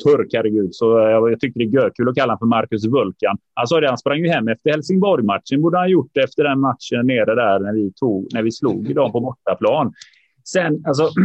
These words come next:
<clears throat> jag tycker inte han, han nämns lite för sällan där, men på något sätt så är jag ändå lite svag för Tobias Sana. Han har någonting i det offensiva. Jag hoppas att man kan strukturera upp Tobias Sana lite grann, för han är lite ivrig, han är, han är lite överallt och, men det finns någonting i Sana att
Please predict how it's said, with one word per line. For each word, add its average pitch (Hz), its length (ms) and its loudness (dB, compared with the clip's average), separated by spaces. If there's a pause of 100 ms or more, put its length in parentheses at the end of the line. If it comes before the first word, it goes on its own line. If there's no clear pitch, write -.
(240)
<clears throat> - 400 -20
jag 170 240 0
tycker 170 200 0
inte 165 140 -2
han, 143 140 -4
han 143 100 0
nämns 165 300 -2
lite 139 300 -4
för 127 80 -2
sällan 120 460 0
där, 120 140 0
men 117 140 0
på 143 80 -2
något 156 240 -2
sätt 143 240 -2
så - 140 -2
är 143 100 2
jag 143 120 2
ändå 143 140 0
lite 139 340 0
svag 107 360 0
för 101 60 -8
Tobias 110 380 -4
Sana. 98 360 -2
Han 131 120 0
har 170 200 2
någonting 120 400 -2 (500)
i 123 160 2
det 135 80 2
offensiva. 104 880 0 (240)
Jag 113 180 -2
hoppas 135 440 -2
att 117 180 -2 (140)
man 123 200 -2
kan 127 120 -4
strukturera 135 560 -2
upp 160 220 0
Tobias 139 360 -2
Sana 113 320 -2
lite 117 300 -2
grann, 107 200 0
för 120 60 -2
han 131 180 -2
är 160 140 0
lite 147 180 0
ivrig, 117 640 -2
han 131 160 -2
är, 143 260 0
han 147 140 -2
är 160 100 -2
lite 151 220 0
överallt 123 720 0
och, 117 400 2
men 127 80 0
det 139 180 -2
finns 190 340 -2
någonting 139 380 -2
i 113 40 -2
Sana 107 480 -2
att 107 80 -2